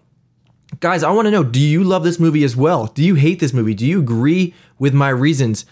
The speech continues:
I would love to hear your comments. So, uh, you can tweet at us at Pod Focus on Twitter, and you can get at us on Instagram at Racking Focus Podcast. I would love to hear your thoughts. The next movie that we are reviewing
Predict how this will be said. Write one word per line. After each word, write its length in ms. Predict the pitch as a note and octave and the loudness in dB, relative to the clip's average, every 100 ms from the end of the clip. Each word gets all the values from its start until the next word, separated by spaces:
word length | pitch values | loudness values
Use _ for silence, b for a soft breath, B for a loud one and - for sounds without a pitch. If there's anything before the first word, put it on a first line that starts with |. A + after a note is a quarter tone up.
| b | b
I 120 | C#3+ | -2
would 120 | D3 | -2
love 200 | D3 F3+ | 0 -2
to 60 | D3+ | -2
hear 220 | C#3 E3 | -2 0
your 220 | D3 C3 | 0 -2
comments. 640 | A2+ - D3 D#3 D#3+ - - b b | -4 -4 -2 0 -2 -4 -12 b b
So, 380 | - C3 A#2 B B B B2+ | -2 -2 -2 B B B -4
uh, 400 | B2 A#2 A#2 C#3 | -2 -2 -4 -2
you 140 | D3 | -2
can 120 | C#3 | -2
tweet 400 | A2 - G3 G#3 | -4 -2 -2 -2
at 280 | C3+ B2 - | -4 -4 -4
us 340 | B2 F3 - - | -4 -4 -6 -8
at 400 | B2 A#2 A2 - | -6 -6 -6 -14
Pod 380 | - E3 D3 D3 | -8 -2 -2 -2
Focus 520 | - C#3 C3+ F#3+ F#3 | -2 -4 -2 -4 -4
on 240 | B2 A#2+ A#2 | -4 -4 -4
Twitter, 520 | - D3+ E3+ A3+ - B - | -4 -2 0 0 -4 B -2
and 120 | C#3+ | 0
you 80 | E3+ | 0
can 240 | D3+ C3 _ C3 A#2 | -2 -6 _ -8 -2
get 260 | E3 F#3 - | -2 -2 -4
at 220 | D#3 E3 | -2 0
us 300 | E3 - - | -2 -4 -6
on 280 | C#3 C3+ - _ | -4 -2 -4 _
Instagram 560 | D3+ D3 C3+ D3 C#3+ C#3+ | -4 -2 -2 0 -2 -2
at 160 | A#2+ G#2+ | -8 -4
Racking 400 | B2 B2+ B2+ A#2+ | -2 -2 -2 -2
Focus 320 | B2 A#2 A2 | -2 -4 -6
Podcast. 640 | - D3+ D3 D#3+ D3 C#3+ B B | -4 -4 -4 -2 -4 -4 B B
I 60 | C3 | -4
would 100 | C3 | 0
love 220 | E3 D3+ | 0 0
to 100 | C#3+ | 0
hear 220 | B2+ C3 | 0 0
your 200 | A#2 A2+ | 0 -2
thoughts. 520 | A2 - C#3+ C#3+ - b b b b | -4 -2 -2 -2 -8 b b b b
The 100 | C3 | 0
next 360 | D3+ G#3 A#3 - | 2 2 0 0
movie 200 | G#3 F3 | 0 2
that 140 | D#3 | 0
we 180 | E3 F#3 | 2 2
are 80 | D#3+ | 2
reviewing 720 | D3 C3 B2 D#3+ F3+ E3+ D#3+ | 2 0 2 2 2 2 -2